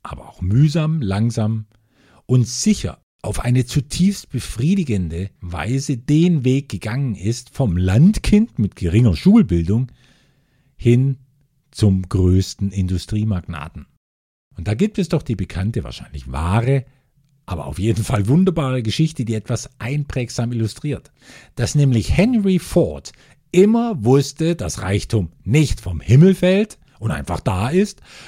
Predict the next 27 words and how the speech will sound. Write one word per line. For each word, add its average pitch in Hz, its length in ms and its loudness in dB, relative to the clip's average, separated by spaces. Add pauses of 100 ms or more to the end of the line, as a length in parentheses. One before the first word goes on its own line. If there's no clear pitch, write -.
sondern 170 340 0
dass 131 220 -4
Reichtum 160 380 -4
seine 117 320 -6
Zeit 85 580 -10
und 104 180 -4
Entwicklung 101 520 -4
benötigt. 73 600 -12 (680)
Und 76 80 -12
er 107 140 -6
hat 196 140 -4
sich 160 160 -4
dieses 165 420 -6
Wissen 143 260 -4
durch 110 220 -4
Erfahrung 160 500 -4
angeeignet. 98 640 -6 (520)
Ganz 92 380 -2
anders 76 560 -10
als 110 280 -8
sein 139 240 -4
Sohn. 165 400 0 (960)
Denn 160 120 0
so 104 160 0
geht 95 180 -2
die 131 80 -2
Geschichte. 147 540 0